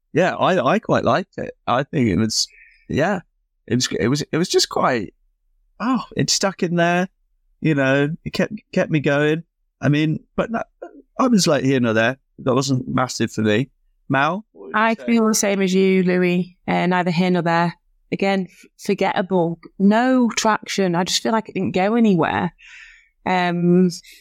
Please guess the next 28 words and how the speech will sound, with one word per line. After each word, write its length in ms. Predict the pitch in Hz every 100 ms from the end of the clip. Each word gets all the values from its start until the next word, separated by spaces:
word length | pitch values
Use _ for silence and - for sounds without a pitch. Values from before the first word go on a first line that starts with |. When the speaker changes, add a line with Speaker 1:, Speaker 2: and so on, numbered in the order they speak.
| - - _ _ _ _ _ _ _ -
Speaker 1:
I 80 | -
Speaker 2:
I, 20 |
Speaker 1:
think 140 | 440
Speaker 2:
I 160 | 349 233
Speaker 1:
it's 100 | 233
Speaker 2:
said 140 | 269
it 120 | 262 247
sounded 320 | 254 240 226
like 200 | 220 202
something 220 | 214 214
else, 340 | 202 196 185 -
potentially 540 | - - 196 - 185
Spandau 440 | 165 175 180 170 170
Ballet, 560 | 170 175 175 170 156 _ _ _ -
but 220 | 170 - -
I 80 |
Speaker 1:
Uh, 40 | 170
Speaker 2:
don't 100 | 170
Speaker 1:
well, 380 | 143 156 127 117 _ _ _ _ -
a 40 |
quote 380 | - - 151 143 -
from 160 | - 110
when 400 | 120 117 117 117
this 340 | 113 - - - _ -
song 340 | - 123 117
came 280 | 117 107 117
out 280 | 120 117 -
was 360 | 87 110 -